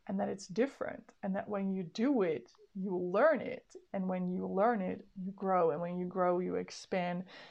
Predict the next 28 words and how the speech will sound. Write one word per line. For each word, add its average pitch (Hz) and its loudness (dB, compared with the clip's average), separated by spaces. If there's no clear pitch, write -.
And 226 2
when 208 2
you 208 0
expand, 214 0
you 202 -4
shift - -2
out 202 0
of 196 -4
energies 196 2
and 202 -2
situations 214 -2
in 196 -4
your 190 0
life 190 2
that 202 -2
are 190 -2
just 226 -6
not 190 0
good 208 -2
for 220 -2
you. - -6
And 226 4
because 240 0
you 240 -2
shift 226 -4
out 226 4
of 208 -2
that, - -2